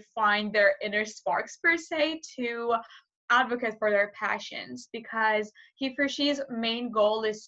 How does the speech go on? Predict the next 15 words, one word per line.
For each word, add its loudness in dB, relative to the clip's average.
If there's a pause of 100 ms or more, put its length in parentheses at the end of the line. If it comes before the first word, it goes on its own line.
to -4
invite 0
men 0
to -6
the -2
movement, -10 (560)
because 0 (580)
they 6
have 0
been -4
cut -2
out 2
of 0
the -8
conversation -8